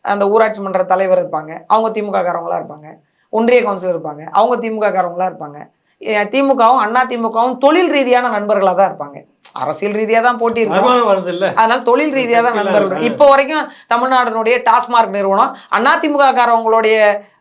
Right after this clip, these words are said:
Speaker 1: தயாரிப்பு தொழிற்சாலைகள் வந்து சரக்கு வாங்கிட்டு தானே இருக்காங்க, இல்லைன்னு சொல்லுவாங்களா?
Speaker 2: வாங்கிட்டு தான் இருக்காங்க.
Speaker 1: அப்போ இல்லைன்னு நீங்க சொன்னீங்கன்னா, அப்போ மொத்த சரக்கும் திமுக காரங்க தான் உற்பத்தி பண்றாங்கன்னு ஆயிடாதா? அது ஐயா ஸ்டாலின் தெரியாதா? அவர் அதெல்லாம் அப்படி சொல்ல மாட்டார், உண்மையை சொல்லிடுவார்.
Speaker 2: ம்.
Speaker 1: அப்ப என்னன்னா அப்படின்னா, இவங்க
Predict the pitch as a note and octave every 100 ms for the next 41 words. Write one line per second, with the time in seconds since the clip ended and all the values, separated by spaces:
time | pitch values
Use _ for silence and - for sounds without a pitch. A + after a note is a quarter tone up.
0 | - A3+ B3+ B3 A#3+ A3 A3 A3 G#3 G3
1 | C4+ F4 B3+ A#3+ A#3 B3 A#3 A#3+ A3 F3
2 | D#3 G3 G3+ F3+ A#3 B3 G#3+ G3 E3 D#3
3 | - - _ _ _ _ _ F3+ G#3+ G3
4 | F#3+ D3+ - B2 A#3+ C4 B3+ B3 C#4 D#4
5 | E4+ E4+ D4+ C4 A#3 A#3+ B3 D4+ F4 C4+
6 | A3+ A#3 D#4 C#4 C#4+ D4 E4+ C#4+ - -
7 | C#4+ D4 C#4 B3 A3+ A#3 A#3 A3 A#3 G#3
8 | G3 G3 F#3+ G3 F3+ F3+ D3+ F#3+ - G3
9 | G3+ F#3+ F#3+ F#3+ F#3 F#3 E3 D#3+ D#3+ D#3+
10 | - G3 F#3+ F3+ F#3+ F3+ E3 - F3 E3+
11 | - D#3+ _ - G3+ G3+ E3 D#3 D#3+ E3
12 | D3+ C3+ _ _ - - E3 D3+ F#3+ E4
13 | D#4+ G3+ D#3+ D3 F3 A#3+ _ _ _ F#3+
14 | G#3+ G#3